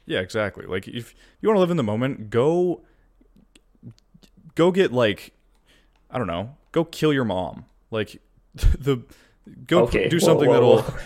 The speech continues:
Speaker 1: <laughs> go do something that'll, that'll put you in complete emotional turmoil. Like, you'll be in the fucking moment while you're experiencing that. Or go get stabbed or something, like, incredibly painful.
Speaker 2: It's like, imagine just being hungry.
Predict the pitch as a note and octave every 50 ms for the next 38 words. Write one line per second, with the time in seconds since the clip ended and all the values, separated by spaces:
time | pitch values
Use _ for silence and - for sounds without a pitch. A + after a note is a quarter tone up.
0 | - - - _ _ _ _ - F3 F3 F3+ E3+ - - F3+ D#3+ F3 D#3 C#3 C#3
1 | C3 - - G#3 D#3+ C3+ D3 D3+ C#3 C3 A#2+ - C#3+ C3+ B2 B2+ C3 B2 A#2+ -
2 | C3+ A#2 G#2+ - - A#2 A#2 - - - - A2 G#2 F#2+ F#2+ G#2 - A2 G#2 F#2+
3 | - - - G#2+ F2+ F2 E2+ C2 C#2+ A1+ - - - - _ _ _ _ _ _
4 | _ - G#2+ G2+ G#2+ A#2 D3 E3 D3+ D3+ D#3+ D3+ C#3+ C#3 C#3 B2 A2+ - A#2+ G#2+
5 | - A2 F#2+ F2+ F2+ F2+ E2+ D#2 C#2+ - - F#2+ F2 F2 F2 F2+ F2 F2 E2+ E2+
6 | E2+ E2+ - - - - G#2 F#2 E2+ D2+ D2 - D2+ - - B1+ - - _ _
7 | _ _ _ - B2 C3+ C#3+ C#3+ D3 - - - - - - - - F#2 F2+ G2
8 | G2+ G2 F#2+ F2 E2 - - E2 D2+ - - C2+ D2 D2+ D#2+ - - - G#2+ -
9 | - - G#2 G2+ F#2 F#2 G2 - - - F2 E2 E2 - - - - - - _
10 | _ _ _ _ - F3+ - F#3+ F#3+ - F#3 F#3+ G#3+ G#3 A3 A3+ A#3+ A3 A3 -
11 | F3 E3+ E3 D#3+ - C#3 B2+ C#3 D3 C#3 - - - - -